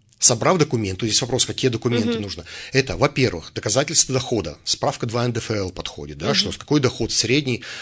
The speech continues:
Speaker 1: а, приносит. И, э, документы как инвалид, как, а, к-,
Speaker 2: Мгм.
Speaker 1: которые, а, доход инвалида принести. Это раз. Второе, подтверждение того, что семья находится в законном браке.
Speaker 2: Мгм.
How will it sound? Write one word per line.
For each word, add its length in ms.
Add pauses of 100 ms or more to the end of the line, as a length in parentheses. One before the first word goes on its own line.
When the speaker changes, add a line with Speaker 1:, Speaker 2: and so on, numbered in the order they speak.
(120)
Speaker 1:
а, 520
приносит. 420 (240)
И, 240
э, 80
документы 600
как 280
инвалид, 480
как, 220
а, 180
к-, 120
Speaker 2:
Мгм. 100
Speaker 1:
которые, 340 (240)
а, 300
доход 320
инвалида 480
принести. 500 (400)
Это 220
раз. 320 (200)
Второе, 400
подтверждение 640
того, 220
что 180
семья 600
находится 420
в 60
законном 400
браке. 380
Speaker 2:
Мгм. 60